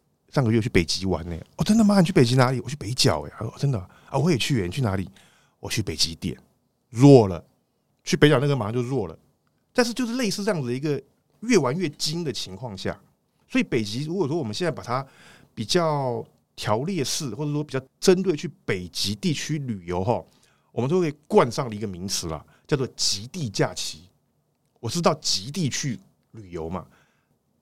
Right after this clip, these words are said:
当然路线有很多，但是有三款的行程有没有？是非常非常经典，而且是普遍是被公认，就是说真的去北极了。第一个就是刚刚主持人问的北极点，North Pole。那个呢，就是从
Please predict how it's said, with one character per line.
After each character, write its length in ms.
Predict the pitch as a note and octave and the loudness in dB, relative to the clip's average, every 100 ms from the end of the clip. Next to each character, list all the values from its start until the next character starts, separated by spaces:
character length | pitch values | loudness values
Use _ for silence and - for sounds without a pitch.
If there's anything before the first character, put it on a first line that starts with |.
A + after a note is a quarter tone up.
| _ | _
当 180 | - B3 | -2 0
然 160 | F#3+ D3+ | 2 2
路 160 | F#3+ | 0
线 160 | E3+ D#3+ | -2 -2
有 100 | B2+ | -2
很 160 | G#2 D#2 | -4 -6
多， 260 | F#2+ G2+ G#2+ | -2 0 4
但 100 | G2+ | 2
是 140 | G3 | 2
有 220 | C3+ E2+ | -4 -4
三 420 | - - G#3 G#3 | -2 4 6 4
款 400 | G#3+ - - - | -2 -10 -14 -12
的 140 | A2 E2+ | -8 -2
行 340 | - G2 A2+ | 0 0 0
程 220 | D3 F2+ | -2 -2
有 100 | F2 | -4
没 80 | D#2 | -6
有？ 160 | D2+ C#2+ _ _ _ _ _ _ _ | -8 -10 _ _ _ _ _ _ _
是 120 | - | -6
非 180 | D#3+ F#3+ | 0 0
常 100 | D#3+ | 0
非 80 | C#3+ | 0
常 80 | B2+ | -4
经 220 | C3 C3+ C#3 | -4 -4 -2
典， 160 | F#2+ | -4
而 40 | A2 | -4
且 80 | |
是 80 | B2 | -8
普 120 | - A#2 | -4 0
遍 100 | C#3+ | 2
是 80 | |
被 80 | C3+ | 2
公 260 | C3+ B2 A#2+ | 2 0 -2
认， 100 | G#2 | -6
就 80 | G#2+ | -6
是 80 | G2+ | -2
说 180 | G#2 - - _ _ _ _ _ _ - | -2 -4 -16 _ _ _ _ _ _ 2
真 120 | D#3+ | 2
的 60 | - | 2
去 140 | - | -6
北 100 | F#2+ | -10
极 240 | D#2+ E2+ | -12 -12
了。 160 | E2+ D#2+ _ _ _ _ _ | -12 -14 _ _ _ _ _
第 120 | F#3 | 4
一 80 | A3 | 8
个 100 | F#3+ | 8
就 140 | D3+ | 6
是 120 | D3+ D3+ | -2 -2
刚 160 | C#3+ | 0
刚 320 | C#3 C3+ C#3 - | 2 0 -2 -8
主 100 | G2+ | -8
持 160 | - | -2
人 180 | G2 G2 - | 0 0 2
问 200 | A#2+ F2+ | 2 0
的 160 | D#2 - _ _ _ - | -8 -20 _ _ _ -2
北 100 | A2 | 0
极 160 | F#2 | 0
点， 220 | G#2+ G#2 D2+ | -2 -6 -4
North 220 | - B2 - | 0 0 0
Pole。 300 | - A2+ - _ _ _ _ _ _ _ - | -6 -6 -8 _ _ _ _ _ _ _ 2
那 200 | G#3+ A3+ | 4 6
个 120 | D#3 | 4
呢， 200 | C#3+ C#3+ | 2 0
就 120 | C#3+ | -4
是 80 | C#3+ | -6
从 300 | - G2 G#2 | -4 -4 -4